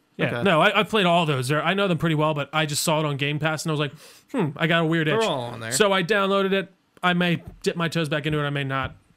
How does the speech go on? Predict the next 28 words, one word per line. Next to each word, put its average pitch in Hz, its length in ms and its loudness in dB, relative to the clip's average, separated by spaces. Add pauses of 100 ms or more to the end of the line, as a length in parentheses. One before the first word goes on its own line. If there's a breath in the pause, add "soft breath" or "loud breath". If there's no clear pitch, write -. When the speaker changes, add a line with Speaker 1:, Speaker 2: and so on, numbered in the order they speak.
Speaker 1:
Get 160 120 -4
a - 20 -2
little 135 120 -4
classic 127 320 -6
in 135 80 -4
there. 127 160 -6 (320 soft breath)
And 147 140 0
then 147 100 0
Red 156 160 0
Dead 143 220 -2
two. 139 420 0 (640 soft breath)
I've 143 100 -2
been 135 120 -2
playing 151 280 -2
that 139 160 -2
a - 20 -4
little. 147 320 -2
I, 156 120 0
it's 160 260 -4
funny 180 300 0
how, 143 300 -2
uh, 131 440 -4 (540)
who 160 60 0
was 175 100 2
bringing 143 260 -2
up 135 140 -4
about 131 260 -4
the 123 220 -6